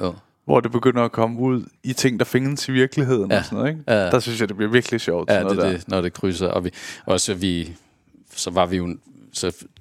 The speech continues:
Speaker 1: de tror jo ligesom, at de er med til Tour de France, og,
Speaker 2: <laughs>
Speaker 1: og så var vi dernede jo. Altså, vi var jo i
Speaker 2: Ja.
Speaker 1: Frankrig under turen, og møder jo, får lavet sådan, at vi møder, møder Bjarne Riis, og vi er om bagved, altså
Speaker 2: Ja.
Speaker 1: backstage der til Tour de France, som om de lidt er med, og sådan.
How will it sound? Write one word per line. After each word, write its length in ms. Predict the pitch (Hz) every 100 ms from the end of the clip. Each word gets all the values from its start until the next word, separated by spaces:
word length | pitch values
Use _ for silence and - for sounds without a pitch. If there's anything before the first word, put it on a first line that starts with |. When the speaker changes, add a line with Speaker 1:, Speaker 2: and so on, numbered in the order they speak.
| -
Speaker 1:
de 60 |
tror 280 | 95 - 104
jo 60 | 90
ligesom, 240 | 90 92
at 100 | 90
de 60 | 92
er 40 |
med 140 | 90
til 140 | - -
Tour 180 | - -
de 60 |
France, 480 | - - - - -
og, 100 | 90 - -
Speaker 2:
<laughs> 220 | - 220 -
Speaker 1:
og 40 |
så 120 | - 104
var 100 | 107
vi 120 | 101
dernede 440 | 104 101 107 120 135
jo. 200 | 113 101 110
Altså, 320 | 104 95 90 101
vi 160 | 254
var 60 | 123
jo 60 | 123
i 60 | 110
Speaker 2:
Ja. 160 | 143
Speaker 1:
Frankrig 380 | 139 - 95 87
under 280 | - 107 92
turen, 340 | - 123 104 82
og 100 | -
møder 360 | 92 95 104 113
jo, 200 | 101 90 92 _ _ _
får 260 | - - 101
lavet 340 | 92 95 107
sådan, 300 | 101 92 -
at 120 | 87 82
vi 60 |
møder, 440 | 92 90 98 107 -
møder 240 | 98 101
Bjarne 320 | 107 87 85 85
Riis, 320 | 92 - -
og 100 | 85
vi 80 | 85
er 100 | 95
om 180 | 107 107
bagved, 520 | 120 107 95 90 92 - _
altså 180 | - 92
Speaker 2:
Ja. 60 | 127
Speaker 1:
backstage 640 | 123 - - 101 90 - -
der 80 | 87
til 180 | -
Tour 180 | 92 110
de 60 | -
France, 240 | - 90
som 120 | 104
om 140 | 104 104
de 80 | 101
lidt 180 | 95
er 60 | 98
med, 220 | 90 90
og 80 | 95 92
sådan. 160 | 92